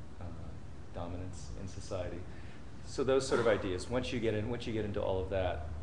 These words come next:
then it becomes very complicated in, and, uh, in the art world, as I'm sure a lot of you know, it's, it's, uh, it gets pretty,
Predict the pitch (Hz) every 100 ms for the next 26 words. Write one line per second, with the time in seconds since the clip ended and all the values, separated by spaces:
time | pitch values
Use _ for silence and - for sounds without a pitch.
0 | - 107 104 104 92 104 90 87 95 95
1 | 92 92 90 - - - - - - -
2 | 101 90 95 95 85 82 87 85 82 85
3 | - 92 85 82 85 82 - 95 92 95
4 | 98 95 85 82 - - - - - -
5 | - 87 85 - - 87 104 92 90 87
6 | 85 85 82 80 78 - - - - -
7 | - - - - 50 - - - - -
8 | - - - - - - - - - -
9 | - 95 92 - 98 87